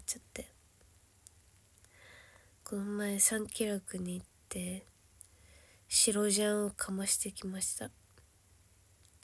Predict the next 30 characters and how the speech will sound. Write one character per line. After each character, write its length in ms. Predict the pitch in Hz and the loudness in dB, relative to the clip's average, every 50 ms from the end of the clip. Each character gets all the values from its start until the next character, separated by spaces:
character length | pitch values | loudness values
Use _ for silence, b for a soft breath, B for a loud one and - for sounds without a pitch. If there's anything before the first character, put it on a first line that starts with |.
| B B B B B B B B B B B - - | B B B B B B B B B B B -12 -4
白 360 | - - - 208 202 202 196 | -2 -2 0 0 0 0 2
ジ 120 | 190 196 | 2 2
ャ 80 | 202 190 | 2 2
ン 80 | 185 175 | 0 0
ボ。 200 | 180 175 - - - - - - - - - - - - - - - - - - - - - - - - - - _ - - - - - - - - - - - - - - - - - - - _ - - - - | -2 -4 -6 -8 -12 -20 -20 -20 -20 -20 -20 -20 -20 -20 -20 -20 -20 -20 -20 -20 -20 -20 -20 -20 -20 -20 -20 -20 _ -20 -20 -20 -20 -20 -20 -20 -20 -20 -20 -20 -20 -20 -20 -20 -20 -20 -20 -20 _ -20 -20 -18 -14
友 240 | - 208 202 196 190 | -10 -6 -4 -2 -2
達 300 | 202 196 - - - - | 0 2 2 2 2 2
と 80 | 196 | -4
二 60 | - | -6
人 160 | - - 202 196 196 196 | -4 -4 -2 -2 0 -2
で 120 | 185 180 180 - | -2 -4 -6 -6
食 120 | 190 185 | -6 -6
べ 80 | 180 180 | -6 -6
た 160 | - - 185 | -8 -10 -10
ん 100 | 190 196 | -10 -10
で 80 | 196 | -6
す 160 | 196 - - - | -4 -4 -4 -4
け 140 | - 190 | -6 -8
ど、 200 | 185 190 185 196 - - - - - - - - - - - - - - - _ - - - - - - - _ - B B B B B B B B B B B B _ - - | -8 -8 -8 -8 -10 -14 -20 -20 -20 -20 -20 -20 -20 -20 -20 -20 -20 -20 -20 _ -20 -20 -20 -20 -20 -20 -20 _ -20 B B B B B B B B B B B B _ -14 -10
マ 160 | 214 214 240 | -6 -4 -2
ジ 160 | 262 - - | -2 0 2
で 80 | - 240 | 2 4
美 60 | 220 | 4
味 100 | 214 214 | 4 2
し 240 | 208 - - - 208 | 2 0 0 0 -2
い 60 | 202 | -4
ん 120 | 190 190 190 | -4 -4 -6
だ 120 | 190 185 | -8 -8
け 160 | - - - | -8 -10 -10
ど。 120 | - - | -10 -12